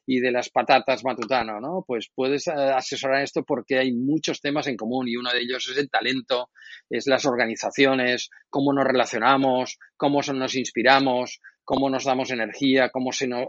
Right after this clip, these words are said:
cómo innovamos, y esto es aplicable en una industria química, farmacéutica,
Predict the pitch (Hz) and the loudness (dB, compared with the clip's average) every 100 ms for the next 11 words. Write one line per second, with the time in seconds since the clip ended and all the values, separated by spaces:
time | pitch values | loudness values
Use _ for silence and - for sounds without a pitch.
0 | - 135 139 127 113 131 131 123 117 117 | -4 -2 0 0 4 4 4 0 -2 -2
1 | 113 - 135 135 120 123 123 127 123 117 | -2 -4 -4 -4 -2 -4 -2 -4 -4 -8
2 | 117 120 - 107 151 143 135 139 139 - | -10 -6 -4 -4 -4 -4 -2 0 -2 -2
3 | 117 110 - 135 131 131 131 135 | -4 -4 -2 -2 -2 -6 -2 -2